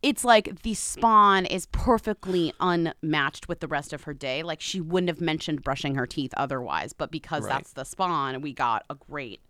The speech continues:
Speaker 1: day in her life, you know?
Speaker 2: And all the photos are clearly, like, cell phone photos, and then there's this spawn photo that's, like, perfect contrast.
Speaker 1: Yes.
Speaker 2: Perfectly saturated in the top.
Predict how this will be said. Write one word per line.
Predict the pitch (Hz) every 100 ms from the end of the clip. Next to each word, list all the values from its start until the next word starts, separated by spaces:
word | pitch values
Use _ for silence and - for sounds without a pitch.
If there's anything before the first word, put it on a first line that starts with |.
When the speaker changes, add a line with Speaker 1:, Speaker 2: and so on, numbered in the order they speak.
| _
Speaker 1:
day | 165 139
in | 123
her | 113
life, | 107 - - -
you | 165 147
know? | 123 156 - -
Speaker 2:
And | 139
all | 135 120 127
the | 147
photos | - 123 117 127
are | 123
clearly, | - - 110 107 107
like, | 95 -
cell | - 101
phone | - 127 131
photos, | 143 139 143 147 - 147
and | 139
then | 113
there's | 113 107
this | 110 -
spawn | - 107 110
photo | 110 120 110 110
that's, | 101 -
like, | 117 -
perfect | 131 127 160 -
contrast. | 123 110 - 113 101 104
Speaker 1:
Yes. | 156 117 - - - _
Speaker 2:
Perfectly | - 139 147 147
saturated | 127 113 110 123 104 101 104 101
in |
the | 101
top. | - 98 98 -